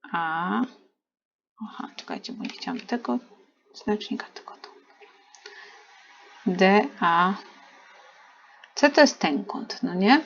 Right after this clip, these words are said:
A, i on leży na tym łuku tu. Widzimy? Tak? To jest kąt wpisany i leży na tym łuku.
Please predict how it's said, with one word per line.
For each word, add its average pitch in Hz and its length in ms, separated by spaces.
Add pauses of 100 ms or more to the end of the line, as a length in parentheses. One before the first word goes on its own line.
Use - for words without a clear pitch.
(1300)
A, 277 520 (1040)
i 302 140 (100)
on 196 460
leży 180 720
na 233 420 (200)
tym 269 360
łuku 185 640
tu. - 320 (260)
Widzimy? 247 440 (920)
Tak? 143 280 (100)
To 233 80
jest 208 200
kąt - 240
wpisany 311 420
i 233 120
leży 196 260
na 170 140
tym 233 360 (200)
łuku. 156 580